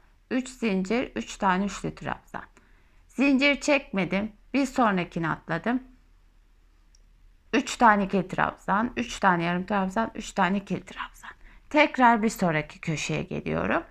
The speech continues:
İki kere doladım. Üç tane üçlü trabzan.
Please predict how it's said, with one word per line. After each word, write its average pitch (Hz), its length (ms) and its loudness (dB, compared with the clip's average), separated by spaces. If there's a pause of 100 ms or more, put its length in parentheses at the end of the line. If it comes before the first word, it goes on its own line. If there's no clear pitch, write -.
(520)
İki 262 280 0
kere 202 360 2
doladım. 156 500 0 (580)
Üç 302 260 -2
tane 208 380 4
üçlü 180 340 -6
trabzan. - 540 -18